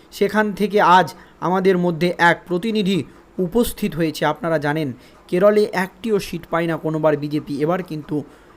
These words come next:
একটি সিট পেয়েছে বিজেপি। এই নিয়ে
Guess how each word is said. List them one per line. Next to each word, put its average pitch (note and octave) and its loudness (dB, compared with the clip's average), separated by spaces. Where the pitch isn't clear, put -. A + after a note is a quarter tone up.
একটি D3+ -4
সিট F3+ -8
পেয়েছে D3 -4
বিজেপি। C#3 -6
এই F#3+ 4
নিয়ে G#3+ 2